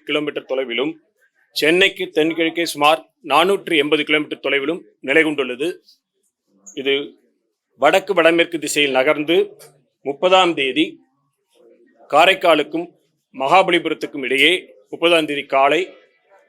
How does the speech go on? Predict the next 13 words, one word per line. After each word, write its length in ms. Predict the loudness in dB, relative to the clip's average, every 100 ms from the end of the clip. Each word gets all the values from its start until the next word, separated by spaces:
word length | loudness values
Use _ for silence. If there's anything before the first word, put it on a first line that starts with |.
| _ _ _ _ _
ஆழ்ந்த 320 | 2 4 4 0
காற்றழுத்த 460 | 2 0 0 -2
தாழ்வு 200 | 0 0
மண்டலமாக 540 | 0 -2 0 0 -2 -4 -6 _ _ _ _
கரையை 260 | 2 4 2
கடக்கக்கூடும். 640 | 0 -6 -8 -8 -6 -6 -8 _ _ _ _ -20 _ _ _ _ _ _ _ _ _ _ _ -8
இந்த 120 | 2
ஆழ்ந்த 300 | 4 4 2 2
காற்றழுத்த 420 | 2 2 0 2
தாழ்வு 200 | 2 2
மண்டலம் 320 | 0 0 0 -6 _ _ _ _ _ _ _ _ _ _ _ _
இன்று 280 | -6 -2 -2
மாலை 400 | 2 4 6 4